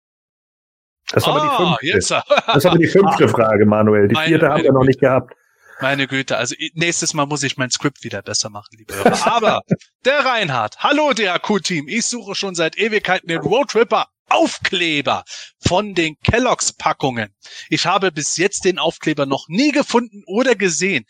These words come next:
Speaker 2: Und ein Sammlerkollege hat mir gesagt, dass er wahrscheinlich gar nicht rausgekommen ist.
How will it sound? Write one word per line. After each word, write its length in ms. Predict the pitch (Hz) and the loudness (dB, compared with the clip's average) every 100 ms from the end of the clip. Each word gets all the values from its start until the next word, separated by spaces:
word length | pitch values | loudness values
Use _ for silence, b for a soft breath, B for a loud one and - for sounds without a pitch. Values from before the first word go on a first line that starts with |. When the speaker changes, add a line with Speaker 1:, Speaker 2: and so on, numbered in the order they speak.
| b b | b b
Speaker 2:
Und 160 | 147 151 | -4 -2
ein 160 | 131 123 | -2 -2
Sammlerkollege 800 | 139 202 240 - 220 220 220 185 | 0 0 -2 -2 -2 0 0 -2
hat 120 | - | -2
mir 120 | 175 | -4
gesagt, 340 | 170 160 156 | -2 -2 -2
dass 120 | 151 147 | -2 -2
er 100 | 135 | -2
wahrscheinlich 440 | 135 151 139 131 | -2 -2 -4 -4
gar 160 | 139 123 | -2 -2
nicht 240 | 113 - | -4 -4
rausgekommen 640 | 247 269 - - 160 127 110 | -2 -2 -4 -2 -2 -2 -4
ist. 260 | 101 - | -12 -12